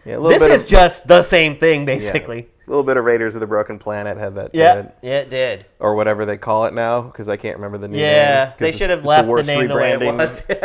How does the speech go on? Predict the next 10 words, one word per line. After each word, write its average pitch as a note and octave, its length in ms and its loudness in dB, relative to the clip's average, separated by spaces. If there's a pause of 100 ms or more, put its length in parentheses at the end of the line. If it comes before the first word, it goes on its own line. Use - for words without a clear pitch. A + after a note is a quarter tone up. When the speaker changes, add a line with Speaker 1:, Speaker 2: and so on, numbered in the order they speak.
(140)
Speaker 2:
<laughs> - 40 -2
Speaker 1:
worst C#3+ 300 2
rebranding C3+ 600 -4
in B2+ 80 -8
the A2+ 80 -6
history B2 400 -6
of A2+ 80 -6
rebranding A2 560 -8
things. G2+ 420 -14 (140)
Speaker 2:
Yeah, C#3+ 440 -2